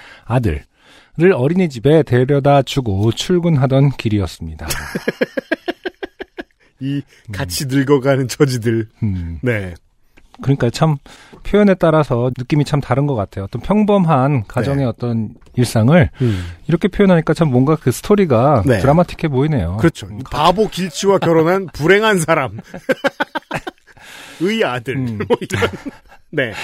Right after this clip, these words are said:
Speaker 1: 도시고속도로를 운전하는 중에 제 왼쪽 전방에 아주 가깝게 주행 중이던 차가 사이드미러에 사각지대에 있던 저를 보지 못하고 오른쪽으로 급히 차선 변경을 하다가 운전석 뒷좌석의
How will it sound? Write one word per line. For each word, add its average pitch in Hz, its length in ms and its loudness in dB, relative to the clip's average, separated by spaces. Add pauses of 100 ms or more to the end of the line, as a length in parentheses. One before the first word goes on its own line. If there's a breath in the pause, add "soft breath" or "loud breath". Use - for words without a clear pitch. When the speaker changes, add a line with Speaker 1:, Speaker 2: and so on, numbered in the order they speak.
(360 loud breath)
Speaker 1:
도시고속도로를 170 800 0
운전하는 156 1160 -2
중에 120 800 -4
제 - 140 -2
왼쪽 170 340 2
전방에 151 360 2
아주 98 180 -6
가깝게 170 560 2
주행 180 580 2
중이던 123 400 0
차가 143 640 -2 (600 soft breath)
사이드미러에 214 760 4 (300)
사각지대에 220 600 2
있던 175 200 2
저를 160 200 2
보지 151 240 0
못하고 139 420 0
오른쪽으로 185 400 0
급히 107 400 -2
차선 180 300 0
변경을 170 360 0
하다가 120 520 -2
운전석 113 640 2 (540 loud breath)
뒷좌석의 165 1120 2